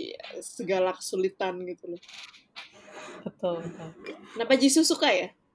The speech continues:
Speaker 1: Bingung. Ya udahlah. <laughs> Eh,
Speaker 2: Bisa aja suka
Speaker 1: apalagi
Speaker 2: ya.
Speaker 1: nih? Mm-mm, iya. Eh, apalagi ya? Oh, mungkin aku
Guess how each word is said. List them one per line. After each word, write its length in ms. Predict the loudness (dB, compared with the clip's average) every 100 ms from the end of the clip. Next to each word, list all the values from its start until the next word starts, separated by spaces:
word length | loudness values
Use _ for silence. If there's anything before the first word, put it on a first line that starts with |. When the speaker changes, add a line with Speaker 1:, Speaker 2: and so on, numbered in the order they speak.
| -10
Speaker 1:
Bingung. 280 | -8 -8 -10 _ _ _ _ _ _ _
Ya 160 | -8 -8
udahlah. 220 | 0 2
<laughs> 420 | 8 8 8 0 -6 -6 -6 -6 -8 -8 -8 -14 -20 -20 -20 -12 -8 -10 -12 -16 -16 -16 _ _ _ -8 -8 -8 -14 -16 -6 -6 -4
Eh, 480 | -4 -2 -2 -2 0
Speaker 2:
Bisa 200 | 0 2 2
aja 160 | 4 4
suka 280 | 2 4 4
Speaker 1:
apalagi 120 | 4
Speaker 2:
ya. 100 | 2
Speaker 1:
nih? 120 | 0 -6 -10 -8
Mm-mm, 320 | -8 -6 -6 -6 4 6
iya. 220 | 6 4 0 -4 _ _ _ _ _ _ _ _ _ _ _ _ _ _ _ _
Eh, 320 | -8 -6 -4 -6
apalagi 380 | -2 -2 0 0 0
ya? 60 | -4 -12 _ -10 -2
Oh, 240 | 0 0 -2 -6
mungkin 240 | 0 2
aku 100 | 4